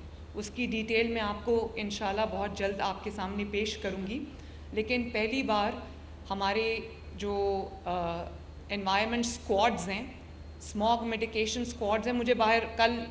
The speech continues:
एक सड़क पे जाता हुआ नज़र भी आया था। तो बहुत एक अच्छी बात है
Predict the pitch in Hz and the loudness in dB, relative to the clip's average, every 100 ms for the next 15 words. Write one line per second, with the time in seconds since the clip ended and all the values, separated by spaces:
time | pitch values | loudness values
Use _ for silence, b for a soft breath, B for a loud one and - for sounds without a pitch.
0 | - 220 - - - - - 214 214 240 | 0 0 -2 -12 -14 -8 2 2 2 0
1 | 196 185 190 214 202 175 190 196 190 160 | 2 2 2 0 0 -2 -2 -2 -2 -4
2 | 160 160 - - - B B B B B | -6 -10 -12 -12 -14 B B B B B
3 | - 180 190 233 233 233 220 208 - 262 | -12 -6 2 2 2 -2 0 -2 0 0
4 | 240 185 175 196 202 | 2 0 0 -2 -4